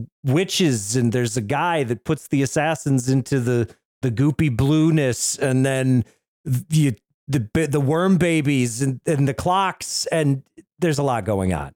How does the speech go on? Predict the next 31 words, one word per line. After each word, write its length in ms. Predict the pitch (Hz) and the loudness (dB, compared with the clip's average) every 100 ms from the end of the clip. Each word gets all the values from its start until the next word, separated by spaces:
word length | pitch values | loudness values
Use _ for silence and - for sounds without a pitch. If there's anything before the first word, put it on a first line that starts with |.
| _ | _
So, 420 | - - 120 101 - _ _ _ - | -6 -2 0 -2 -6 _ _ _ -6
uh, 160 | 117 113 - | -4 -4 -2
it, 200 | 180 175 - | 0 0 0
it 240 | 185 185 | -2 -2
kind 400 | - 185 202 196 | -4 -2 2 2
of 240 | 170 139 _ _ _ _ _ - | 2 0 _ _ _ _ _ -2
really 500 | 156 127 160 165 151 | 2 4 4 4 2
blows 420 | 120 131 147 139 | 2 0 2 0
up 120 | 143 131 | 0 -2
into 220 | 110 123 110 120 123 | 0 -2 -2 -2 -2
a 140 | 127 _ | -2 _
pre-, 180 | - 175 - - | -6 -6 -6 -4
pretty 240 | 214 190 | 0 2
abstract, 1200 | 156 156 135 - - 143 139 143 139 - - - _ _ _ _ - | 2 0 -2 -6 -2 0 0 -2 -4 -8 -12 -12 _ _ _ _ -4
<laughs> 120 | 151 | -2
difficult 420 | - 156 175 165 | 0 0 0 0
to 80 | 156 | -2
follow 760 | 127 156 135 143 131 123 120 165 - _ _ _ _ - | -4 -2 0 2 0 0 -2 -8 -20 _ _ _ _ -6
third 520 | 131 - 160 160 143 | -6 -2 0 0 0
act. 500 | 135 139 143 117 - - - | -2 0 -2 -4 -8 -20 -4
But 280 | 202 185 160 | 0 0 0
that 180 | 180 156 | -2 0
being 200 | 165 151 | 0 0
said, 480 | - 160 151 139 - _ _ _ - | 0 0 0 -2 -6 _ _ _ -8
as 320 | 156 185 170 | -4 -2 0
it's 160 | 160 - | -2 -2
spiraling, 720 | - - 151 165 156 131 120 | -6 -4 -2 0 0 0 0
it's 180 | 120 - | -2 -2
not 240 | 151 156 | -4 -2
like 200 | 139 123 | -2 -2
it 100 | 123 | -4